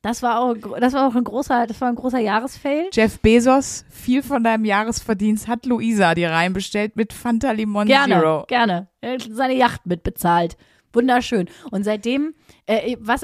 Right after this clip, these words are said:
Speaker 1: äh, total schön ist, letzten Winter war ja Twix Spekulatius ganz angesagt.
Speaker 2: Mhm.
Speaker 1: Und ich krieg auch immer noch, äh, immer noch Fotos, ähm, und, und Rezepte, w-, was man alles mit Twix Spekulatius machen kann. Ich bin erstaunt.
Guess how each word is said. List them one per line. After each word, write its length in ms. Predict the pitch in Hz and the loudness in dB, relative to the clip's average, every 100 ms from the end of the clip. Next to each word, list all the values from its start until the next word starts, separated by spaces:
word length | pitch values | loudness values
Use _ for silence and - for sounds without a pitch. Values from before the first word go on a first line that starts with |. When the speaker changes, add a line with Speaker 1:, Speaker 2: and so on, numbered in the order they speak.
| - | -8
Speaker 1:
äh, 200 | 208 220 | -10 -6
total 320 | 233 240 247 | -4 -2 -2
schön 240 | 247 262 285 | 0 0 0
ist, 100 | 247 | -2
letzten 380 | 240 - 254 | -4 -4 -4
Winter 280 | 233 262 269 | -4 -2 -2
war 100 | 233 | -2
ja 160 | 240 226 | -2 -2
Twix 400 | - 262 - - | -4 -8 -8 -8
Spekulatius 840 | - 247 214 208 240 - 269 285 | -6 -2 0 2 0 -2 -6 -4
ganz 240 | 269 262 - | -2 -4 -2
angesagt. 540 | 196 214 220 247 294 | 2 6 8 8 6
Speaker 2:
Mhm. 80 | - - _ | 2 -12 _
Speaker 1:
Und 180 | - 220 | -16 -14
ich 60 | 220 | -12
krieg 220 | - 233 | -12 -6
auch 140 | 226 214 359 | -4 -2 0
immer 160 | 427 | 2
noch, 360 | 185 196 381 - _ - | 4 2 0 -8 _ -16
äh, 100 | 180 170 - - | -16 -16 -16 -4
immer 220 | 285 302 | 0 2
noch 200 | 277 269 | 2 0
Fotos, 760 | - 262 302 277 269 269 - - | -2 0 2 2 0 -2 -10 -8
ähm, 300 | 226 226 220 | -4 -4 -4
und, 280 | 208 214 - | -6 -8 -8
und 260 | 208 202 | -12 -10
Rezepte, 840 | 196 - - 320 _ - 247 247 240 | -10 -8 -6 -6 _ -4 0 0 -4
w-, 60 | 214 190 | -8 -8
was 180 | 240 | -6
man 100 | 254 | -4
alles 260 | 214 202 220 | -4 -4 -4
mit 160 | 220 - | -4 -4
Twix 280 | 233 233 | -8 -8
Spekulatius 580 | - 208 214 208 226 202 | -10 -8 -4 -4 -6 -8
machen 240 | 202 220 214 | -8 -8 -8
kann. 160 | 208 | -8
Ich 140 | 196 - | -8 -8
bin 140 | 214 | -8
erstaunt. 540 | 185 - 185 185 208 | -8 -6 -2 -2 -4